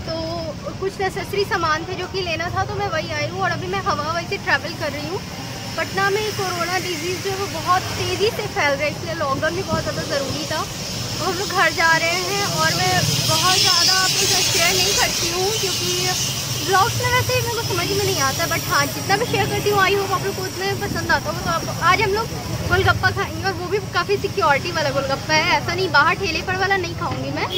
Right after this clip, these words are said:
और आज बारिश भी बहुत ज़्यादा हो रहा है यार, रोड का हालत बहुत ज़्यादा किचकिच किचकिच है।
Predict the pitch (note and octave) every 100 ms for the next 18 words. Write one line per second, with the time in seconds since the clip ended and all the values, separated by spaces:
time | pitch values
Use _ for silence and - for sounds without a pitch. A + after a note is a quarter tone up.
0 | F4 - E4+ - - E4 F4 E4+ D4 D4
1 | F4+ - G4+ F4 D#4+ E4+ E4 D4+ E4+ D#4
2 | C#4+ C#4+ D4+ D#4 E4 F4+ F4 D#4 D#4 D4+
3 | E4+ F#4+ E4 - - F#4 - E4+ - E4+
4 | - F#4+